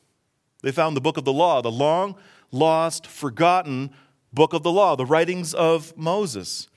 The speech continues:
And so the priests get this book and they read it to Josiah, and he is convicted deeply that this is the God that we need to worship. This is the God that we need to love. And he led the nation to repentance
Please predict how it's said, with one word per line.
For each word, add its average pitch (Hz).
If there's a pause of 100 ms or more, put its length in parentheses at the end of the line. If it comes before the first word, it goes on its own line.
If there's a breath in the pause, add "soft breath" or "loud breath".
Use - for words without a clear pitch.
(260 soft breath)
And 143
so 156
the 151
priests 208
get 220
this 147
book 135
and 180
they 160
read 165
it 202
to 156
Josiah, 131 (1200)
and 143
he 151
is 143
convicted 139 (380 loud breath)
deeply 127
that 113 (680 soft breath)
this 123
is 123
the 139
God 117 (140)
that 113
we 113
need 123
to -
worship. 113
This 110
is 135
the 147
God 135
that 123
we 131
need 131
to 147
love. 123 (320 loud breath)
And 127
he 131
led 123
the 113
nation 104
to 95
repentance 90